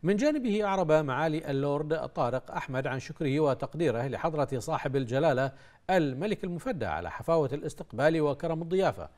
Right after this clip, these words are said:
وما يوليه جلالته من حرص واهتمام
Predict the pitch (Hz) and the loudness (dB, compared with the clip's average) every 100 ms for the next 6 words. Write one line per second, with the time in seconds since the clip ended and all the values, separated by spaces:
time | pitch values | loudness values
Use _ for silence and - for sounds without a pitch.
0 | _ - - 180 160 110 95 131 147 151 | _ -20 -8 -4 -2 -2 -4 -2 0 0
1 | 156 127 98 127 165 151 170 117 165 139 | 0 0 -2 -4 -2 -2 -4 -4 -6 -4
2 | 190 208 113 - 101 131 131 175 | -4 -4 -4 -6 -6 -4 -2 -4